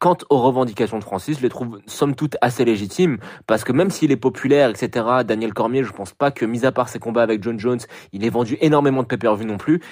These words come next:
Et il me semble qu'il a pris quasiment trois millions pour défendre sa ceinture au Madison Square Garden contre Derek Lewis.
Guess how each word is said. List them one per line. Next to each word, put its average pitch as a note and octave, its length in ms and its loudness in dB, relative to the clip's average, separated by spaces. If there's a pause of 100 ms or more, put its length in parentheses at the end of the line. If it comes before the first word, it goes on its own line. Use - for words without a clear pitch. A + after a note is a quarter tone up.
(100)
Et G#2 60 -4
il A2 80 0
me B2 120 0
semble C#3+ 200 -2
qu'il A#2 140 0
a G#2+ 60 4
pris D3 440 -2
quasiment B2+ 540 2
trois - 260 -2
millions C#3+ 420 0
pour C3+ 160 -4
défendre B2+ 300 -2
sa A#2+ 100 -6
ceinture B2 300 -2
au C3+ 60 0
Madison A#2+ 340 -2
Square A2 200 -2
Garden A2+ 300 0
contre A2 280 -4
Derek A2+ 260 2
Lewis. D#3 300 2